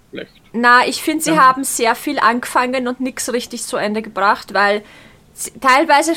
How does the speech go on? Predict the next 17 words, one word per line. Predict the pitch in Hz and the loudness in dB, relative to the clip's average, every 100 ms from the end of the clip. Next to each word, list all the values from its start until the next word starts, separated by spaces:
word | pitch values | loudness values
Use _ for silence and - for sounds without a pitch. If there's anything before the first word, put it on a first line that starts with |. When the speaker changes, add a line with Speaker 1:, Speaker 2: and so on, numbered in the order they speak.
| - | -4
Speaker 2:
kommt's | 269 269 330 | -4 -2 0
ein | |
bisschen | 311 294 269 | -2 -2 0
rüber | 285 262 | 0 -2
wie | |
so | 262 277 | -2 -2
ein | |
leichter | 240 226 240 233 | 0 0 -2 0
Horror-Movie, | 226 226 254 269 269 285 330 | 0 2 0 -2 -4 -4 2
aber | 254 277 | 2 2
nicht | 254 240 - | -2 -4 -6
genug, | 294 240 226 220 - | -6 -2 -4 -6 -4
dass | 226 226 | -4 -4
du | 220 | -8
dich | 214 247 | -6 -6
wirklich | 240 226 - | -6 -8 -10
gruselst. | 220 214 - 180 190 - | -6 -6 -6 -6 -6 -12